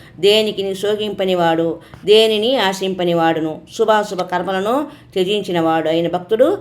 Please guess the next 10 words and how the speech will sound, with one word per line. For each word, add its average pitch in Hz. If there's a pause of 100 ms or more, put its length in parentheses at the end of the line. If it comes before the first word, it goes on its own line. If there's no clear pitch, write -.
(200)
నాకు 165
ప్రియుడు 160
అని 247
చెప్తున్నాడు. 160
ఈ 185
క-, 160
శ్లోకంలో 165
మనకు 170 (280)
విశేషత 180
ఏమిటంటే, 170